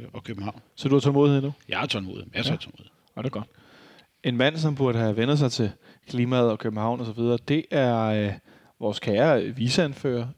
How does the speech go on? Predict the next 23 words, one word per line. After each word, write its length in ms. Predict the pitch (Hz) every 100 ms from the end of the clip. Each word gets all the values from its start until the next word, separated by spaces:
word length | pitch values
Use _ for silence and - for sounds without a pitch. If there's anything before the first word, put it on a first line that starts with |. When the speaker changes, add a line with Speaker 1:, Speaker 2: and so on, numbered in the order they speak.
| -
Speaker 2:
øh, 280 | 131 110 -
Andreas 260 | 113 120
Billand, 260 | - 151 190 -
som 200 | - 135
i 40 |
går 340 | 120 135 143 127
var 100 | 127
med 100 | 127
fra 100 | 139
start 240 | 143 139
igen. 260 | 143 135 147 - - - - _ _ _ _
Men 120 | 123
der 60 | 123
gik 140 | 127 214
ikke 140 | 220
lang 180 | 208 240
tid, 120 | 254
Jonas, 380 | 233 214 190 - -
og 60 | 175
så 100 | 185
stod 280 | - 196
han 140 | 190 196
efter 380 | 165 165 208